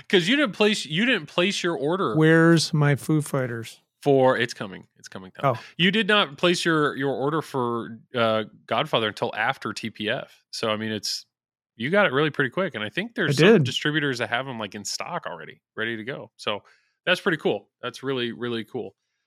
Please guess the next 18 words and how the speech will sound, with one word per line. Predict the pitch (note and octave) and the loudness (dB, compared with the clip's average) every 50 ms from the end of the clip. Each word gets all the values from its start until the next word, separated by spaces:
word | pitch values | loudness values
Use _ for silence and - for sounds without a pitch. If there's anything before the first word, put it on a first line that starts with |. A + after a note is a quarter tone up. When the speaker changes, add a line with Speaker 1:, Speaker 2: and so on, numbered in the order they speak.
| _ _ _ _ | _ _ _ _
Speaker 1:
Um, | A2+ B2 B2 A#2+ A#2+ A#2 A2 A#2 A2 - _ _ _ _ _ _ _ _ _ _ _ _ _ _ - | -4 -2 -2 -2 -4 -4 -6 -10 -14 -18 _ _ _ _ _ _ _ _ _ _ _ _ _ _ -4
I | C#3 | -4
don't | D3 C3+ | -2 -2
know, | A#2 | -2
Travis, | - - C#3+ C3+ C3 B2+ - | 0 0 0 0 0 -4 -6
have | B2 B2 | -8 -8
you, | C3 C3+ B2+ A#2 - | -8 -8 -10 -12 -16
you | - C3+ C3+ C3+ B2+ | -12 -8 -4 -4 -4
haven't | A#2 A2 A2 G#2 | -4 -6 -10 -14
played, | - - A#2+ A#2 A2 A2 A2 G#2+ G#2 G#2+ - _ _ _ _ _ _ _ _ _ _ _ _ _ _ _ | -12 -8 -6 -4 -2 -2 -2 -4 -6 -12 -20 _ _ _ _ _ _ _ _ _ _ _ _ _ _ _
you | A#2+ A#2 | -6 -6
haven't | A#2 A2 G#2 | -6 -6 -6
played | - - A2+ A2+ | -6 -6 -6 -6
any | A2 | -6
more | G#2+ G#2 G#2+ G2+ | -6 -8 -8 -6
Go-, | A2 G#2 | -6 -4
you | - A#2 A2+ | -4 -2 0
have? | B2 C3 E3 G3 - | 0 0 0 -2 -4